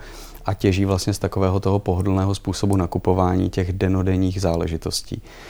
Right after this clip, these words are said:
Typicky kotevním nájemcem je potravinář a je doplněný o takový ten, eh,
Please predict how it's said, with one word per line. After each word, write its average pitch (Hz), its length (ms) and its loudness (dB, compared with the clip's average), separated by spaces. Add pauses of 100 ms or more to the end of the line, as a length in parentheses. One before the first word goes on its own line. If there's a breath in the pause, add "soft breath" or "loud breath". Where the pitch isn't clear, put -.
(240 loud breath)
Typicky 101 420 2
kotevním 98 440 2
nájemcem 98 400 2
je 78 60 0
potravinář 107 840 2
a 98 100 0
je 95 80 2
doplněný 95 540 2
o 92 80 2
takový 92 340 0
ten, 92 320 2
eh, 90 280 -2